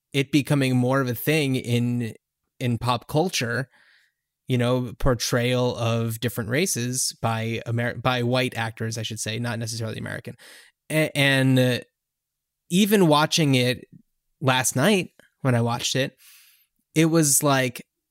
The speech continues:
okay, acknowledged, but this is a great movie.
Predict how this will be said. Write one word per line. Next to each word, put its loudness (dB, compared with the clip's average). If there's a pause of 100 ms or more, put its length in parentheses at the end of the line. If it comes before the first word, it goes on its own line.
okay, 2
acknowledged, 2 (720)
but 2 (640)
this 4
is 2
a 2
great 0
movie. 2